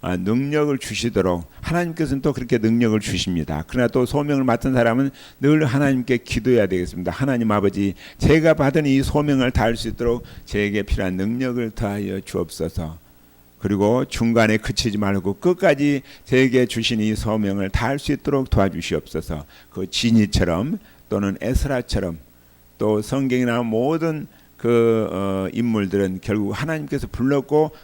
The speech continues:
그 소명을 다하게 해 주셨습니다. 또 하나님께 이 소명을 받은 사람들, 하나님께 부르심을 받은 사람들은 어떻게 보면 축복을 받은 사람들입니다.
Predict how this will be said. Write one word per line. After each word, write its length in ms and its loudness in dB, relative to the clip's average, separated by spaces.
그 200 -4
소명을 640 2
다하게 540 0
해 180 -4
주셨습니다. 800 -10
또 120 -4
하나님께 640 2
이 140 2
소명을 560 0
받은 320 -2
사람들, 460 0
하나님께 500 -2
부르심을 500 -4
받은 340 0
사람들은 580 0
어떻게 260 2
보면 280 0
축복을 480 2
받은 260 0
사람들입니다. 840 0